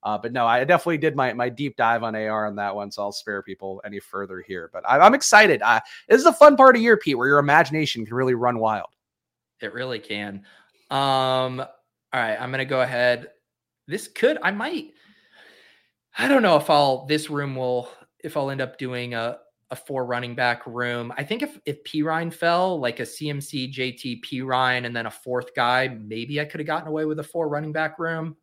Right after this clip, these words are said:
Speaker 2: Um, I'm still probably looking at a four or five. I did just add a, a Achane here to C M C and Taylor.
Speaker 1: I think Hayden, uh, not to mention, this is not the Hayden social media report show, but of course, our guy Hayden Winks over at Underdog,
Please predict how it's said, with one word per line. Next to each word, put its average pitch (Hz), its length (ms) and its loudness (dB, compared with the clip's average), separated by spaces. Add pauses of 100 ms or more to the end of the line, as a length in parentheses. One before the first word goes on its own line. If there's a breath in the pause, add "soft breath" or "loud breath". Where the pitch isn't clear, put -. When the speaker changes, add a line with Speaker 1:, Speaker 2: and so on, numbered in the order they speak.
(120)
Speaker 2:
Um, 120 260 -8
I'm 117 80 -12
still 202 260 -4
probably 131 300 -2
looking 110 320 -8
at 107 140 -4
a - 20 -8
four 113 240 -4
or 101 60 -2
five. 107 300 -2
I 117 60 -2
did 117 160 -4
just 123 220 -4
add 113 220 0
a, 98 280 -4 (480)
a 98 280 -6
Achane 101 440 -8
here 101 240 -6
to 101 240 -10
C 98 200 -14
M 92 100 -10
C 95 160 -14
and 92 100 -12
Taylor. 95 360 -12 (760 soft breath)
Speaker 1:
I 151 80 -2
think 294 160 0
Hayden, 262 380 0
uh, 143 200 4
not 185 200 6
to 196 80 2
mention, 165 340 -2
this 147 120 -4
is 147 120 -6
not 175 160 6
the 165 80 -2
Hayden 170 300 0
social 147 260 0
media 143 220 -2
report 120 320 -4
show, 117 180 -2
but 113 100 -6
of 113 100 -8
course, 143 200 0
our 131 60 0
guy 123 140 2
Hayden 123 220 -4
Winks 123 220 -6
over 113 140 -2
at 107 60 -4
Underdog, 110 420 0